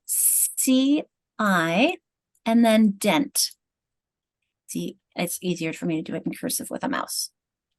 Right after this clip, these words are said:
There we go. Accident. Now, it is weird that it's the I, but th-, if you think about, remember that, where's the accent?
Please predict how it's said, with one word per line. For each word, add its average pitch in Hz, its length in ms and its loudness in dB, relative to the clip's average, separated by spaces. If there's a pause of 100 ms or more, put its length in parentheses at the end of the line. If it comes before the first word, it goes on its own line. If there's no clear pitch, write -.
There 180 160 2
we 170 80 2
go. 87 180 -4 (440)
Accident. 190 1400 0 (680)
Now, 190 280 6
it 214 140 2
is 202 240 2
weird 220 300 4
that 226 100 4
it's 214 220 2
the - 200 2
I, 208 300 2
but 240 240 2
th-, 196 120 -2
if 196 100 -2
you 202 60 2
think 196 180 0
about, - 140 0
remember 196 280 4
that, 185 200 0
where's 196 240 2
the - 220 -4
accent? 294 480 2